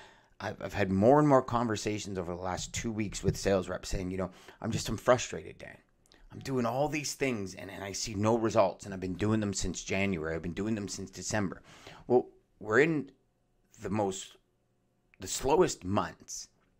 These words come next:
ever in one of the lowest freight recessions ever.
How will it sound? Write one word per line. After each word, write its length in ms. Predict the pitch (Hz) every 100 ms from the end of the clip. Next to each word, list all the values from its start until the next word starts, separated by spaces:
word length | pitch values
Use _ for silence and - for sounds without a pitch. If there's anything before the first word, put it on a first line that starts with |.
| _ _
ever 400 | 120 104 - - - - - _ _
in 400 | 117 104 95 98 -
one 240 | 107 113
of 80 | 101
the 100 | 98
lowest 680 | 95 95 117 139 127 - - - _ _ _ _
freight 420 | - - 120 131
recessions 720 | 123 - 92 87 98 78 - - - -
ever. 420 | 107 95 78 87